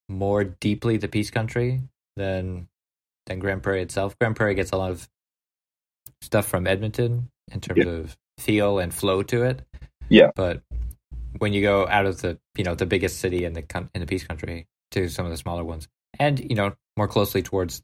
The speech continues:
Speaker 1: the Peace River itself,
Speaker 2: Yeah.
Speaker 1: you get more of the Peace Country feel.
Speaker 2: Yeah, once you get closer to, like, the Saddle Hills and stuff like that.
Speaker 1: Yeah.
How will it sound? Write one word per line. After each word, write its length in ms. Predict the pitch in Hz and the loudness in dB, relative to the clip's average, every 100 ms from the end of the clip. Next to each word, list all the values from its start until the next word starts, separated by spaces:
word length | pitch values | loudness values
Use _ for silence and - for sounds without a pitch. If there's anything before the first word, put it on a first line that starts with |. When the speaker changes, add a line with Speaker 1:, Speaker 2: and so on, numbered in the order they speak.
| - | -6
Speaker 1:
the 80 | 82 | -4
Peace 280 | - 92 | -2 -2
River 240 | 95 90 85 | -2 -4 -6
itself, 480 | 87 - 85 82 - - | -6 -4 -6 -6 0 8
Speaker 2:
Yeah. 220 | 107 - - _ _ - | 10 8 2 _ _ -8
Speaker 1:
you 380 | 90 82 80 78 _ _ _ _ - | -8 -8 -10 -14 _ _ _ _ -4
get 160 | 90 90 | -2 -2
more 120 | 87 | -4
of 100 | 80 | -6
the 100 | 80 | -6
Peace 200 | 87 78 | -6 -6
Country 260 | 82 - | -8 -8
feel. 260 | - 82 82 _ _ _ _ _ _ - | -10 -10 -12 _ _ _ _ _ _ 10
Speaker 2:
Yeah, 120 | 117 | 12
once 220 | 104 101 | 12 10
you 80 | 101 | 8
get 160 | 90 82 | 8 10
closer 320 | 101 87 85 | 8 8 6
to, 160 | 90 | 8
like, 180 | 87 87 | 10 8
the 60 | - | 4
Saddle 380 | - 82 78 - | 6 10 10 8
Hills 260 | 82 82 | 6 6
and 160 | 85 82 | 0 0
stuff 180 | - - | 2 2
like 140 | 85 - | 2 4
that. 220 | - - _ _ - - | 4 2 _ _ -20 -4
Speaker 1:
Yeah. 220 | 87 82 | -4 -4